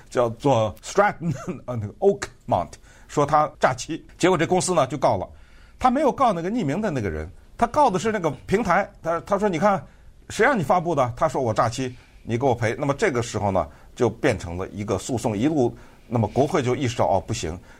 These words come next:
这个在国际网络初期，你这个这么告法的话，那怎么办呢？这谁在网上，哦，你在网上放东西，我是个平台，我要负责。但顺便说一下，这个 Stratton Oakmont 就是个骗子。呃，这个公司的创办人叫做 Jordan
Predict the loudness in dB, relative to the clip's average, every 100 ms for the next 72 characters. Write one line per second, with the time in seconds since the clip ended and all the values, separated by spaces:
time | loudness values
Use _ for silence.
0 | -4 0 0 2 0 0 -2 -2 -2 -4
1 | -6 -8 -4 -4 0 0 0 2 0 0
2 | -8 -8 -10 -12 -14 -6 -6 -8 -6 -4
3 | 2 0 0 -6 -8 -8 -4 0 0 0
4 | -2 -2 -6 -8 -20 -20 -20 -20 -20 0
5 | 0 2 2 2 2 -2 0 0 0 -2
6 | -2 -2 -2 -2 -2 -2 0 0 2 0
7 | 0 -2 -6 -10 -14 -20 -4 -2 0 0
8 | 0 -2 0 0 0 -2 -4 -20 -20 -14
9 | 0 0 2 2 2 -2 -6 -14 0 0
10 | 2 -2 0 0 2 0 -2 -8 0 0
11 | 0 -2 -2 -4 -10 -16 -20 -6 -6 0
12 | 2 2 0 -2 0 0 0 2 2 2
13 | -4 -8 -8 -2 0 2 0 2 2 2
14 | 0 -8